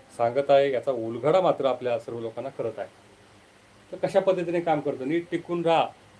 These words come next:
कोणी स्किप करू नका, अशी विनंती मला आपल्या सर्व लोकांना करायची आहे.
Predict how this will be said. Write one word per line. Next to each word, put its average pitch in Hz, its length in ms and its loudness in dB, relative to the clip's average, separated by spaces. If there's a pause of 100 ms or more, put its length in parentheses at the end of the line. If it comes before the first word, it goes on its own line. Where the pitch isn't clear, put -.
(500)
कोणी 165 220 0
स्किप 165 340 -6
करू 156 140 -4
नका, 147 240 -2
अशी 117 400 -4
विनंती 156 320 -6
मला 139 220 -2
आपल्या 131 240 -6
सर्व 127 160 -10
लोकांना 117 300 -8
करायची 113 220 -6
आहे. 104 120 -6